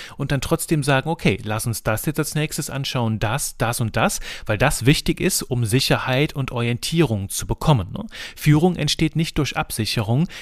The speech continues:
sondern dadurch, dass wir Menschen Orientierung geben, auf die sie vertrauen können. Und Orientierung braucht Aussagen. Und manchmal vielleicht auch unbequeme Aussagen. Es gibt vielleicht auch so ein bisschen Larifari-Aussagen,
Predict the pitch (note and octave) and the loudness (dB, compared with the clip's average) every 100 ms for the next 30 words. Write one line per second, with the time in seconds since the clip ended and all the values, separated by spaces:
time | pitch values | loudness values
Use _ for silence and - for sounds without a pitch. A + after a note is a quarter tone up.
0 | - - A2+ A2+ A2+ B2+ D3 C#3+ B2 A2+ | -8 -4 0 0 2 2 2 0 -2 -2
1 | - A2 G#2+ A#2 B2+ - G#2+ G2 - - | 0 0 0 0 -4 -4 -2 -2 -4 -2
2 | D3 A#2+ G2+ F#2+ G#2 F#2 - D#2+ G2 - | 2 2 0 -2 -2 -4 -4 -8 -8 -8
3 | G#2 B2 - - - G#2 F2+ F#2 - C#3+ | -6 -2 -2 -2 0 0 -2 -6 -8 -8
4 | D#3 - - - - - C#3+ - - - | -10 -12 -14 -14 -4 2 2 2 -8 -8
5 | B2 A#2+ - E3 B2 A#2+ D3 - - - | -2 -2 2 2 4 4 0 -4 -8 0
6 | A2+ D3 - - - D3 F3 - - F#2+ | 2 2 0 -6 -6 0 0 2 0 0
7 | E2+ - - - - - G3+ A3 B3+ - | -2 -6 -12 -14 -12 -2 0 2 0 0
8 | A3+ - E3 E3+ F3 D#3+ - F3+ F#3 D3 | -2 -2 -2 2 2 2 4 6 8 6
9 | - - A#2+ A2 G#2+ A2 - E3+ F#3 C#3+ | 4 4 4 4 0 0 2 4 4 2
10 | - D3+ - F#2 A2+ G2 - G2 G#2 G2+ | 2 0 0 -2 -2 -4 -6 -6 -4 -4
11 | F2+ F2+ F2 - B2 A2+ A#2 A#2+ - F2+ | -4 -4 -4 0 0 2 2 2 2 0
12 | G2 | -2